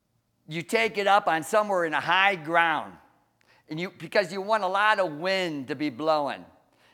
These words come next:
And there's the the trashy part of the wheat, the, the chaff, which is lighter, and then you have the heavier wheat and grain, and you throw it up in the air, and the wind takes,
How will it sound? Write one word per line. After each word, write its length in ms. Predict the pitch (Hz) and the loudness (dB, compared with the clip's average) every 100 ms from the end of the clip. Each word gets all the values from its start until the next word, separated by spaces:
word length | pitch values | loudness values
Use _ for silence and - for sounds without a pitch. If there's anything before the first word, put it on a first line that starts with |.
| _ | _
And 400 | 151 175 175 165 - - - | 0 4 2 0 -8 -20 -8
there's 520 | 123 190 196 190 - | 2 4 4 2 -4
the 460 | - 170 165 160 151 - _ _ _ _ _ _ _ | -6 -2 0 -2 -4 -14 _ _ _ _ _ _ _
the 80 | 156 | -8
trashy 580 | - 202 233 233 - 165 | -2 4 4 4 -2 -10
part 320 | - 180 165 | 0 2 2
of 80 | 147 | -4
the 80 | 147 | -6
wheat, 240 | 165 160 | -6 -8
the, 120 | 135 104 | -14 -10
the 120 | 131 135 | -6 -6
chaff, 680 | - - 190 160 151 - | -6 -2 2 4 2 -2
which 160 | 147 127 | -10 -12
is 180 | 131 135 | -14 -2
lighter, 460 | 160 160 139 139 | 0 0 -2 -4
and 120 | 139 | -4
then 140 | 147 170 | -6 -4
you 140 | 170 | -2
have 320 | 165 160 160 | 2 2 2
the 120 | 151 131 | 2 2
heavier 640 | 147 175 165 156 143 139 | 4 4 2 0 -2 -4
wheat 380 | 123 143 170 143 | -6 -6 -6 -8
and 120 | 131 | -6
grain, 400 | 135 156 143 123 - - - | -2 0 -2 -6 -16 -20 -6
and 180 | 156 170 | -4 -4
you 100 | 170 | -6
throw 420 | - 180 247 285 | -10 -2 2 2
it 80 | 277 | 4
up 220 | 262 262 | 2 0
in 100 | 214 | -8
the 80 | 214 | -4
air, 520 | 220 214 196 202 190 - _ - | 0 2 2 0 -4 -18 _ -6
and 180 | 175 | -4
the 80 | 175 | -2
wind 460 | 160 170 240 254 247 - | -4 0 0 0 -4 -4
takes, 600 | 208 214 208 - - | -2 -2 -4 -12 -14